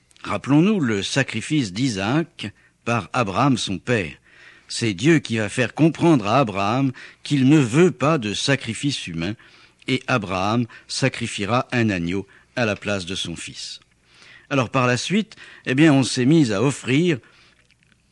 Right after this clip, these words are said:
à Dieu le premier-né, non plus en l'immolant, mais en le consacrant au service du Seigneur.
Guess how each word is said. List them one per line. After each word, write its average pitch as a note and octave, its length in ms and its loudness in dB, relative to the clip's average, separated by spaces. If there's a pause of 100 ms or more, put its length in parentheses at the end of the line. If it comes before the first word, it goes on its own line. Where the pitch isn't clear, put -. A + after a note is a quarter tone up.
(240)
à F#2 120 -8
Dieu D3+ 280 4
le G2 220 2
premier-né, F3 540 4
non B2+ 180 4
plus A#2+ 240 -2
en F#2 120 0
l'immolant, D#3 640 4 (440)
mais F#3 340 2
en E3 200 8
le A2 180 2
consacrant D#3 960 -2 (160)
au C#3 160 2
service C#3 720 -2
du A2+ 100 -8
Seigneur. A2 560 -2